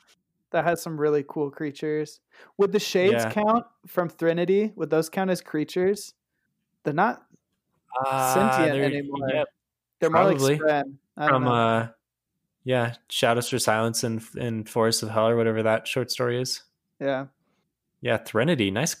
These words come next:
Speaker 2: nice pull there.
Speaker 1: Yeah. It was shorter than saying the whole title of the <laughs> short story.
Speaker 2: Yeah.
Speaker 1: Short story, long title.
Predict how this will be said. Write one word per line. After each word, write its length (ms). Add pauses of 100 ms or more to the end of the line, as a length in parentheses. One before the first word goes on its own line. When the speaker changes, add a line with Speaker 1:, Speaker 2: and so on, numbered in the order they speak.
(100)
Speaker 2:
nice 220
pull 380
there. 360 (580)
Speaker 1:
Yeah. 300 (760)
It 60
was 80
shorter 360
than 180
saying 280
the 60
whole 140
title 360
of 60
the 60
<laughs> 160
short 180
story. 360 (960)
Speaker 2:
Yeah. 340 (320)
Speaker 1:
Short 300
story, 280
long 200
title. 400